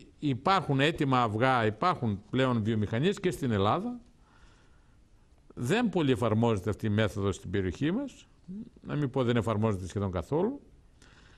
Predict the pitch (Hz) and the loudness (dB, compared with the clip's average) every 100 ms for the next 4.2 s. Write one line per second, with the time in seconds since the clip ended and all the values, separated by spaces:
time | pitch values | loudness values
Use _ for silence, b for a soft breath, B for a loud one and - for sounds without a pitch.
0 | b - _ 202 170 139 123 110 160 233 | b -20 _ 2 4 4 4 4 2 0
1 | 302 262 - - 175 127 131 - 131 180 | 0 -4 -6 -16 -2 0 0 0 -2 0
2 | 170 151 117 120 139 147 131 113 110 - | 0 0 -2 -2 0 2 2 2 -2 -4
3 | 175 180 170 151 165 139 123 117 143 143 | -2 0 2 0 0 -2 -2 0 0 0
4 | 123 98 | -4 -6